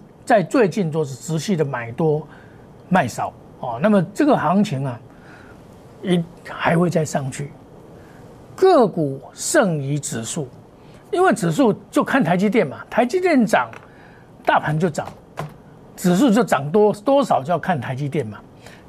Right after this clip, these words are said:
台积电今天呢是平盘嘛，所以今天大盘只有涨多少？只有涨五十点，现在算是还不错，涨五十点。所以这个就是台积电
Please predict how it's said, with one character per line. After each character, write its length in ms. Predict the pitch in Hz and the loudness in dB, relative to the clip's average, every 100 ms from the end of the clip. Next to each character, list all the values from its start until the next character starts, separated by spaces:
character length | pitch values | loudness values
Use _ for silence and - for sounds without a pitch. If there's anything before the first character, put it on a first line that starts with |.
| - | -4
台 160 | 202 | 0
积 120 | 226 | 2
电 220 | 381 320 220 | 2 4 4
今 180 | 262 | 4
天 160 | 247 254 | 6 4
呢 240 | 247 233 - - - - - - - - | 4 2 -4 -20 -20 -20 -20 -20 -20 -20
是 240 | - 233 - - | -2 -2 -2 -10
平 240 | - 175 208 | -4 0 2
盘 200 | - - | 2 -2
嘛， 160 | 117 - - - - | -6 -14 -20 -20 -6
所 200 | - 233 | 0 2
以 40 | |
今 180 | 170 240 | 4 4
天 240 | 247 214 - - | 4 0 -6 -6
大 160 | - 254 | 0 2
盘 160 | 165 180 | 2 2
只 100 | 196 | 2
有 80 | |
涨 160 | 165 135 | 0 -2
多 140 | 147 | -2
少？ 200 | 139 - - - | -2 -6 -12 -14
只 100 | - | -2
有 80 | 190 | -2
涨 180 | 165 131 | 0 -6
五 120 | 147 131 | -6 -8
十 160 | - | -4
点， 240 | 165 131 110 - | -4 -4 -6 -8
现 180 | - 208 | -2 2
在 140 | 196 | 2
算 180 | 156 185 | 2 0
是 120 | 151 | -2
还 100 | 127 | -4
不 140 | 139 139 | -6 -6
错， 280 | 180 143 - - - | -4 -4 -6 -18 -4
涨 180 | 139 | -2
五 140 | 175 131 | 0 -2
十 160 | - | -4
点。 180 | 156 135 - - - - - - - - | -2 -4 -6 -20 -20 -20 -20 -20 -20 -12
所 140 | - 247 | -2 0
以 40 | - | 2
这 140 | 359 | 2
个 100 | 285 | 4
就 140 | 208 | 4
是 240 | 185 175 160 - - | 2 0 -6 -10 -6
台 200 | - 202 | 0 2
积 200 | 254 277 | 2 2
电 300 | 269 233 | 4 2